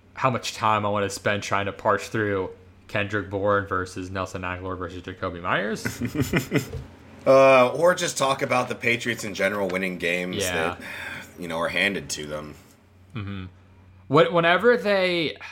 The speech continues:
Speaker 1: whenever they roll, per se, like,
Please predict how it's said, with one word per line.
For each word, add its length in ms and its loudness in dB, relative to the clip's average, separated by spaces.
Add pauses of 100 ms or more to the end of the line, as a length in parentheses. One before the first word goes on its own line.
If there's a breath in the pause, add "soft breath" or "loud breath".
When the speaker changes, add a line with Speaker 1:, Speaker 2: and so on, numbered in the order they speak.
(680 loud breath)
Speaker 1:
whenever 380 4
they 160 2 (380)
roll, 920 2 (320)
per 140 2
se, 380 4
like, 260 2